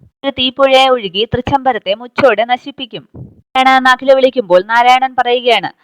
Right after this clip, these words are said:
"നാരായണൻ നിർത്തുകയാണ്. എന്തായാലും വളരെ വിചിത്രവും ലോകത്തൊരിടത്തും നടക്കാത്തതുമായ ഈ അത്ഭുതം കല്യാണം കണ്ടിട്ടേ ഞാൻ ഇവിടുന്ന് പോകൂ.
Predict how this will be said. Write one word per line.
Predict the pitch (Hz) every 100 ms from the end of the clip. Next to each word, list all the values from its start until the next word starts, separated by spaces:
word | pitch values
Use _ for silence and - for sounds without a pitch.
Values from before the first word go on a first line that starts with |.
| _ -
"നാരായണൻ | 247 262 262 196 185 226
നിർത്തുകയാണ്. | 254 - 269 254 226 156 - -
എന്തായാലും | - - - 262 220 175 185
വളരെ | 220 226 254 269
വിചിത്രവും | 254 277 214 185 208
ലോകത്തൊരിടത്തും | 233 247 262 254 254 262 262 262
നടക്കാത്തതുമായ | 254 254 262 262 262 269 247 175 160 220 _ _ - _ -
ഈ |
അത്ഭുതം | - 240 294 262 262
കല്യാണം | 254 254 262 269
കണ്ടിട്ടേ | 262 254 254 180 -
ഞാൻ | 233 269
ഇവിടുന്ന് | 262 196 175
പോകൂ. | 214 254 254 170